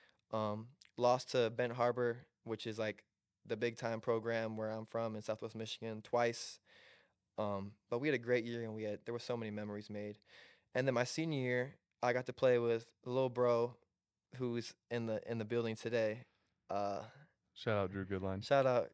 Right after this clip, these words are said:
Speaker 1: shout out Drew Bree. And hopefully I get the opportunity to play with him this year as well. Um, got to play with him, and that was a,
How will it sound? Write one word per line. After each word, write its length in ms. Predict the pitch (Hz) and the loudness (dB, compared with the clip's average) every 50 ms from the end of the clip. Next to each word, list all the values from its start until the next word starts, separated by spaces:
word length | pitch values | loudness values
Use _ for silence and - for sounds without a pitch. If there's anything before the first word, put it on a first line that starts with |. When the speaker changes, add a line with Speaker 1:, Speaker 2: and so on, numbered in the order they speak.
| - | -8
Speaker 1:
shout 220 | - - 127 127 123 | -4 0 2 4 4
out 140 | 120 120 | 2 2
Drew 140 | 120 120 117 | 0 -2 -6
Bree. 360 | 110 107 117 117 117 123 131 - _ _ _ | -4 -2 -2 -2 -2 -2 -4 -10 _ _ _
And 120 | - 120 131 | -4 0 2
hopefully 240 | 147 151 151 - 139 | 2 4 4 4 4
I 20 | |
get 140 | 123 135 120 | 4 2 2
the 60 | 120 | 2
opportunity 380 | 120 120 127 - - 131 123 120 | 0 0 -2 -6 -6 -6 -6 -6
to 60 | 117 | -2
play 140 | 113 131 120 | 0 0 0
with 100 | 120 117 | 0 0
him 120 | 113 110 | -2 -2
this 180 | 113 123 - - | -4 -4 -4 -4
year 80 | 117 | -6
as 100 | 107 104 | -6 -4
well. 300 | 110 120 120 117 120 131 135 - _ _ _ _ _ - - - _ _ _ _ - | -2 -2 -2 -2 -2 -6 -10 -16 _ _ _ _ _ -20 -20 -20 _ _ _ _ -6
Um, 400 | - 113 113 107 107 104 104 107 - _ _ _ _ _ _ _ _ _ _ _ - - - - | -2 0 0 2 0 0 -2 -6 -10 _ _ _ _ _ _ _ _ _ _ _ -14 -4 0 2
got 120 | 131 139 | 2 2
to 40 | - | 2
play 160 | - - 143 | 4 4 6
with 140 | 131 123 120 | 6 4 2
him, 440 | 135 139 135 135 135 135 135 131 131 - _ _ - - - - _ _ _ _ _ _ _ _ _ _ - | 2 4 4 6 6 4 4 0 -2 -8 _ _ -20 -20 -20 -20 _ _ _ _ _ _ _ _ _ _ 0
and 120 | 123 139 | 2 4
that 100 | 147 143 | 4 4
was 100 | 135 120 | 4 2
a, 120 | 117 113 | 0 -2